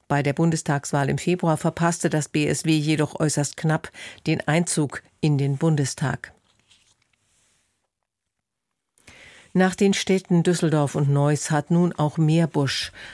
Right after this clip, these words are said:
ein Badeverbot für den Rhein verhängt.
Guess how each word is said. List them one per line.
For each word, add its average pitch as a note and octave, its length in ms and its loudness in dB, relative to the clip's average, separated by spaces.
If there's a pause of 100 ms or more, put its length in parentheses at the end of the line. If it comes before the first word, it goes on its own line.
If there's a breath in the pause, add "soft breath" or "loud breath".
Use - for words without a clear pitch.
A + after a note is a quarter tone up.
(160 loud breath)
ein D3+ 180 2
Badeverbot F3 720 0
für E3+ 160 0
den E3 160 2
Rhein C#3+ 340 2
verhängt. C#3 560 -2